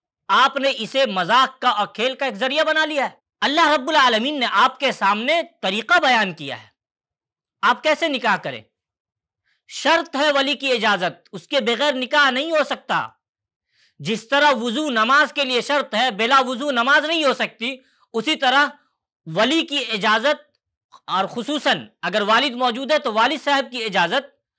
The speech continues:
निकाह के लिए शर्त है, बिला इजाजत निकाह नहीं हो सकता। और अगर जिस तरह कोई बिला वुजू नमाज पढ़ेगा और नमाज गैर मकबूल है,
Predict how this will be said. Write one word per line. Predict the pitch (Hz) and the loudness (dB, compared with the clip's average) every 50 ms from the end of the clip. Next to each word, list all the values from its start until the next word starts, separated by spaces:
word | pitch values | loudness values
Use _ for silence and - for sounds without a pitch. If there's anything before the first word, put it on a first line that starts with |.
| _ _ _ _ _ _ | _ _ _ _ _ _
निकाह | 165 170 208 202 - 269 277 285 269 240 | -6 -6 -6 -4 2 4 6 6 6 4
के | 208 269 277 277 | 2 0 0 0
लिए | 254 269 262 233 | 2 0 -2 -2
शर्त | - - - 294 330 330 - - 240 | -2 -2 0 0 0 0 0 -2 -2
है, | 240 277 311 330 302 - _ _ _ _ 156 | 0 2 2 0 -2 -4 _ _ _ _ -12
बिला | 147 156 254 285 320 330 302 262 | -2 0 2 4 4 4 4 4
इजाजत | 247 240 196 240 233 226 269 262 262 | 2 0 2 2 2 2 0 -4 -4
निकाह | 214 214 - 214 196 190 | -8 -6 -2 0 -2 0
नहीं | 185 185 175 | -2 -6 -8
हो | 156 131 | -10 -10
सकता। | 123 127 110 _ _ 120 - _ _ _ _ | -12 -16 -20 _ _ -20 -20 _ _ _ _
और | 185 202 208 - - | 0 0 0 2 0
अगर | 269 277 339 330 196 120 - _ _ - | 2 4 4 2 2 0 -6 _ _ -14
जिस | 147 185 196 - - | -10 -10 -10 -4 0
तरह | 285 302 311 311 294 | 2 2 4 2 2
कोई | 294 285 285 294 269 202 | 0 0 0 0 -2 -2
बिला | 190 240 254 285 285 | -2 0 4 4 2
वुजू | 277 277 226 254 294 | 2 0 -4 -4 -2
नमाज | 254 240 233 262 285 294 277 - | 0 0 2 4 4 2 2 0
पढ़ेगा | 269 262 247 240 233 226 262 277 | -2 0 0 0 2 2 2 2
और | - 220 214 214 | 4 2 0 0
नमाज | 220 214 226 269 277 269 214 190 | 0 0 2 4 2 2 2 0
गैर | 220 285 311 302 | 0 0 0 2
मकबूल | 285 285 285 254 240 294 302 269 | 0 -2 -2 -4 -6 -6 0 2
है, | 277 320 330 311 | 2 2 2 0